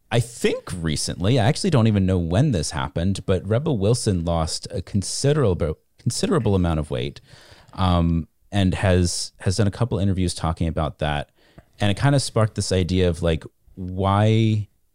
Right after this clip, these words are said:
why, what, what reasons people lose weight for and, and what their experience is when they do. Like, how does the world treat them?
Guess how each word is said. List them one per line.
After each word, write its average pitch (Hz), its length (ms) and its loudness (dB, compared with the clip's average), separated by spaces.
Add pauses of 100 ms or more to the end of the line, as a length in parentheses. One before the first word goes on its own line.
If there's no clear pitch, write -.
(320)
why, 95 260 0
what, 117 360 0
what 110 440 -2
reasons 107 400 4
people 95 280 -2
lose 87 200 -2
weight 85 220 -2
for 131 480 0 (100)
and, 90 280 0 (180)
and 87 180 -2
what 98 160 0
their 101 140 2
experience 92 680 0
is 78 160 0
when 80 140 0
they 73 160 -2 (140)
do. 64 380 -4 (480)
Like, 82 160 0
how 98 180 2
does 107 160 4
the 98 100 4
world 80 360 0
treat - 340 -6
them? 67 380 -6